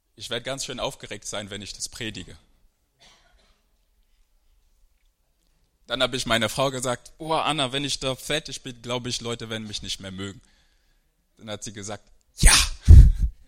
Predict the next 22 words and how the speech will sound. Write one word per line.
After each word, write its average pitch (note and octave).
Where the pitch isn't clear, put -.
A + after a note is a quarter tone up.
genau D#3
das.“ -
Ja, G3+
Mann, D#3
ich D#3+
versuch E3
gerade G3
über D3+
Liebe G#3
zu F#3+
sprechen F#3
und D#3+
die D3+
Menschen E3
mögen F3
mich D3+
später -
nicht, D3+
das, -
das -
passt -
nicht. -